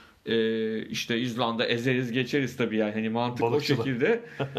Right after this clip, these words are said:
Speaker 1: Ee, İzmir'de tek golü Fatih Terim penaltıdan atmıştı ve yani, e,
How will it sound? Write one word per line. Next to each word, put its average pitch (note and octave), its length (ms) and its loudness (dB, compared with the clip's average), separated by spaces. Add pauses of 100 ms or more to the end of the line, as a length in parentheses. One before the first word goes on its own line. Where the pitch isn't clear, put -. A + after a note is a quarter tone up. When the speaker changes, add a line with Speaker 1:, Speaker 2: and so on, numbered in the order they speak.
Speaker 1:
Ee, A#2+ 160 2
İzmir'de C3+ 840 0
tek D#3+ 260 -2
golü C#3 160 0
Fatih C3+ 380 0
Terim C#3+ 200 0
penaltıdan B2 540 0
atmıştı G#2+ 500 -4
ve D#3 240 2 (420)
yani, A#2 300 2
e, A2 260 -4